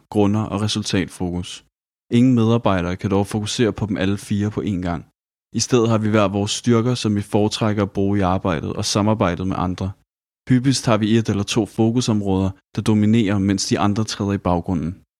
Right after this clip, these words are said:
Hvert fokusområde indeholder en række karakteristika, som går på adfærd, kommunikation, motivation og tilgang til opgaveløsning.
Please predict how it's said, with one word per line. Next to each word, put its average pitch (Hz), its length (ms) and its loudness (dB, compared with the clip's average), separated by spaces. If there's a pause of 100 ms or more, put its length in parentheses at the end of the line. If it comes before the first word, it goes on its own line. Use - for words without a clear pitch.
(320)
Hvert 120 160 4
fokusområde 104 800 2
indeholder 101 380 2
en 95 160 0
række 92 280 0
karakteristika, 107 840 0 (340)
som 107 120 -4
går 101 160 4
på - 120 0
adfærd, 107 560 0
kommunikation, 107 880 0
motivation 107 720 0
og 85 120 -4
tilgang 101 460 0
til 82 120 -4
opgaveløsning. 87 800 -2